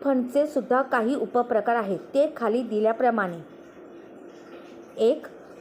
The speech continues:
कन्झर्व्हेटिव्ह हायब्रिड फंड. या प्रकारात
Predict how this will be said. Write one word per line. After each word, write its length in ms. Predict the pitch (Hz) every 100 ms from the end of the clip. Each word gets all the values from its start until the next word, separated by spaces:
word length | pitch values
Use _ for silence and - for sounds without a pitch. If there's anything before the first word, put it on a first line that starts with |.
| -
कन्झर्व्हेटिव्ह 880 | 285 277 240 311 359 262 233 254 311 - - -
हायब्रिड 420 | 240 226 240 311 370 -
फंड. 240 | 277 202 - - - - -
या 160 | 247 311
प्रकारात 420 | 359 262 233 226